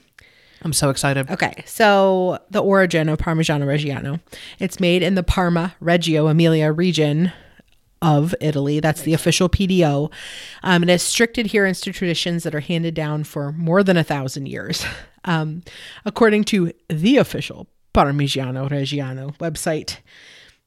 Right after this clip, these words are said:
Speaker 2: quote, "In the Middle Ages, the Benedictine and Cistercian monks were the first producers, using the salt from the Salsomaggiore salt mines and the milk of the cows bred in the grange, the farms belonging to the monasteries.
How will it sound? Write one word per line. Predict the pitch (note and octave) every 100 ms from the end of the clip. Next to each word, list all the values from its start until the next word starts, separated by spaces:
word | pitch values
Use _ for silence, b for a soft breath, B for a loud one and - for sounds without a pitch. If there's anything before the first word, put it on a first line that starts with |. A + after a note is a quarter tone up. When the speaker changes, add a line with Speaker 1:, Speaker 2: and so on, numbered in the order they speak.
| -
Speaker 2:
quote, | B3 G#3+ -
"In | A3+
the | A#3+
Middle | C#4+ D4
Ages, | A3+ G3+ G3+ G3 -
the | F3+
Benedictine | F3+ F#3 F#3 - - F3+
and | E3 D#3
Cistercian | E3 - - F3+ - F#3
monks | E3 D#3+ -
were | E3
the | D3
first | - F3 E3 -
producers, | E3+ D#3 C#3+ C3 A#2 D3+ -
using | F#3 E3 E3
the | D#3+
salt | - D#3 D#3
from | - F3+
the | D3
Salsomaggiore | - - A#3 G3+ - A3+ G#3 G3+ F#3+ F3+ G3 G3+ G3 F#3+ F#3+
salt | - A#3+ G3+ E3
mines | D#3 D3 C#3+ D#3 - B B B
and | F#3
the |
milk | E3+ F3+ F#3+
of | G#3+
the | G#3
cows | - G3 F3 E3+
bred | E3 E3+
in | F3
the | G3+
grange, | G3 G3+ D#3 C3 C#3 - - -
the | E3
farms | E3+ D3+ E3 E3+
belonging | - E3+ D#3 E3
to | -
the | G3+
monasteries. | F#3 D#3 D3+ C#3+ C3+ D3